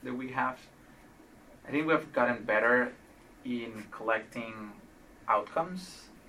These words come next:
that are more aligned with the patient needs. And so things like quality of life, the mental health screenings, pain, return to work, et cetera, we're, I think, pretty good now in terms of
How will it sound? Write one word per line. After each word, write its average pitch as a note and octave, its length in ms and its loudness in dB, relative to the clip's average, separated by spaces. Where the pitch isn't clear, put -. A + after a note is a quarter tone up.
that A#2 100 -2
are A2 120 2
more A2 220 -2
aligned G#2+ 340 -2
with G#2+ 100 -8
the A2+ 60 -12
patient G#2+ 420 -8
needs. A#2 360 -10
And G#2+ 720 -2
so B2 100 -2
things E3 260 0
like A2+ 220 4
quality A2 340 6
of - 160 -12
life, A2+ 640 0
the G#2+ 140 -8
mental A2 280 -8
health B2 220 2
screenings, A2 880 -10
pain, A2 720 -8
return G#2 300 -10
to - 120 -14
work, A#2 340 0
et - 100 -10
cetera, B2+ 500 2
we're, A#2+ 240 0
I B2 100 -4
think, D#3 240 -8
pretty C3 200 2
good B2 300 -4
now G#2+ 240 0
in B2 100 -2
terms A#2+ 300 -8
of G#2+ 160 -4